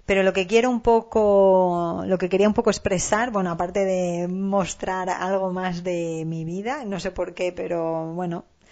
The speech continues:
he pensado por qué no, porque al final esto, quien está escuchando esto, sobre todo quien lleva escuchando los capítulos, creo que este es el trece, el número trece,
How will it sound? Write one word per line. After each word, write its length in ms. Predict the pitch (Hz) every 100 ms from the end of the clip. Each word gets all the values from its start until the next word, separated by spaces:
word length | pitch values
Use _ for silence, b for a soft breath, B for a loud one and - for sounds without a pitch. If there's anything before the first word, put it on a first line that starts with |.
| B B B
he 80 | -
pensado 460 | 190 190 165 175 170
por 180 | 180 160
qué 140 | 190
no, 160 | 185 202
porque 200 | 208 170
al 40 |
final 300 | 185 175 175
esto, 600 | 175 - 175 170 170 165 b b b b b
quien 160 | - 185
está 160 | 170
escuchando 460 | 190 - 185 190 185
esto, 260 | 185 185 185
sobre 200 | 180 175
todo 200 | 180 180
quien 180 | 180
lleva 160 | 175 180
escuchando 720 | 175 190 - 175 175 180 180
los 280 | 180 175 156
capítulos, 560 | - 170 175 175 170 165
creo 180 | 175 170
que 60 |
este 160 | 170 170
es 80 | 170
el 100 | 165
trece, 440 | 170 165 - 175
el 80 | 170
número 260 | 170 170 165
trece, 380 | 175 165 185